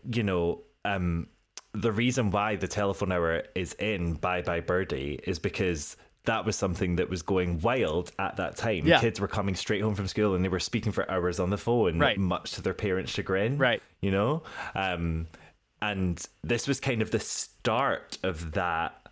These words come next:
Speaker 2: Yeah.
Speaker 1: happening,
Speaker 2: Yeah.
Speaker 1: you know? Um, and I think that's what's really nice about Bye Bye Birdie almost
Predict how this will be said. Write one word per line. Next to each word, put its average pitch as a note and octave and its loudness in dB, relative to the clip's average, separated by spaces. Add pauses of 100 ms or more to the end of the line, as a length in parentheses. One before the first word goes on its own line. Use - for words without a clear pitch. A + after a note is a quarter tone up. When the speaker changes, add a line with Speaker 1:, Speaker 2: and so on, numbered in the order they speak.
Speaker 2:
Yeah. A2+ -4 (640)
Speaker 1:
happening, D3+ 0
Speaker 2:
Yeah. D#3 2
Speaker 1:
you F#2 0
know? A#2+ 2 (320)
Um, F2 0 (720)
and A#2+ 0
I A#2 2
think A#2 -2
that's B2+ -2
what's - -4 (160)
really G#2 0
nice G2 -2
about F#2 -2
Bye E2 -2
Bye D#2+ -2
Birdie D#2+ -2
almost D#2 -4